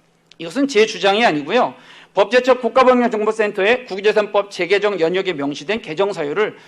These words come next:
서울대학교의 한 연구소에서 분석한 내용입니다.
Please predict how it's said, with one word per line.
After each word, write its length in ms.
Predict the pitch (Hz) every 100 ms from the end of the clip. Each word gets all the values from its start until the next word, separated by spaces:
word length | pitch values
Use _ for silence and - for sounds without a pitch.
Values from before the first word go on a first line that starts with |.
| -
서울대학교의 580 | - 214 214 196 190 190
한 200 | 196 214
연구소에서 800 | 147 156 170 165 151 147 196 262 - _
분석한 540 | 156 151 156 156 196
내용입니다. 560 | 160 151 156 131 - -